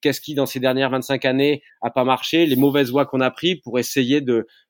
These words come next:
bah, justement, de, d'assainir et, et, et de repartir encore plus performant, parce que on le voit quand même, c'est dur pour tout le monde.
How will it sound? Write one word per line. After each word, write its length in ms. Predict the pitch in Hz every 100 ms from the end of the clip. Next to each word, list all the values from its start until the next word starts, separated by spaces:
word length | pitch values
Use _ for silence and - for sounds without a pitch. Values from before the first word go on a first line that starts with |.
| -
bah, 200 | 113 104
justement, 500 | - - 135 131 143
de, 140 | 120
d'assainir 720 | 110 139 - 143 131 165 175
et, 180 | 131 120 - - -
et, 260 | 117 117 127
et 20 |
de 120 | 123
repartir 540 | 117 120 127 - 151 127
encore 260 | 120 104
plus 100 | -
performant, 560 | - 139 - 139 170 170
parce 180 | 123 -
que 240 | 113 -
on 100 | 123
le 140 | 120 123
voit 200 | 127 139
quand 180 | 135 131
même, 340 | 151 151 120 -
c'est 160 | - 123
dur 200 | 117 143
pour 160 | 131 -
tout 120 | 139
le 40 |
monde. 280 | 143 175 151